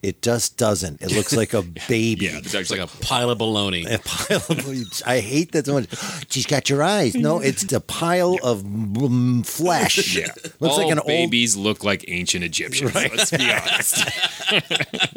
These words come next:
Speaker 1: They all look like Abe Vigoda.
Speaker 2: <laughs> Um, it is interesting, though, um, how the initial description of Sosra as this aged, almost mummified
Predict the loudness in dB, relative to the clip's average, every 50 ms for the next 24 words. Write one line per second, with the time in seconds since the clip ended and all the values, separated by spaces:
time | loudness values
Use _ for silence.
0 | -6 -6 -6 -6 -6 -8 -4 -2 0 2 2 2 2 0 0 0 -2 -2 -2 -2
1 | 0 0 2 2 0 0 -2 -2 0 0 0 2 2 2 2 2 0 -2 -4 -6
2 | -6 -4 -2 0 -2 0 0 0 -2 -4 -2 -2 -2 -2 -2 -4 -6 -8 -8 -8
3 | -8 -6 -6 -8 -8 -8 -8 -8 -6 -6 -8 _ _ _ _ _ -20 -20 _ -20
4 | -16 -14 -12 -10 -10 -8 -6 -6 -6 -6 -6 -8 -8 -10 -10 -8 -6 -4 -2 0
5 | 0 0 0 0 -4 -8 -12 _ -20 -20 -20 -20 -20 _ -20 _ _ _ -4 0
6 | 0 0 0 0 0 0 0 2 0 0 -2 0 -2 0 0 0 0 0 2 2
7 | 2 2 2 4 4 4 4 4 2 2 0 -4 _ -6 -4 -2 -2 -2 -4 -6
8 | -8 -6 -2 0 0 0 0 -2 -4 -4 -2 -2 0 0 0 0 -2 -2 -2 -2
9 | 0 0 0 -2 -6 -8 -8 -6 -6 -4 -4 -4 -4 -6 -8 -10 -10 -8 -6 -6
10 | -6 -8 -10 -14 -18 -18 -20 -20 -20 -20 _ _ _ -2 -2 -2 0 0 -2 -2
11 | -2 0 -2 -4 -6 -6 -8 -10 -10 -10 -8 -6 -2 -2 -2 -4 _ -8 -4 -2
12 | -2 0 -2 -2 -4 -4 -4 -6 -4 -4 -4 -4 -2 0 -2 -2 -2 -2 -4 -4
13 | -4 -4 -4 -4 -4 -2 0 0 2 2 0 -2 -4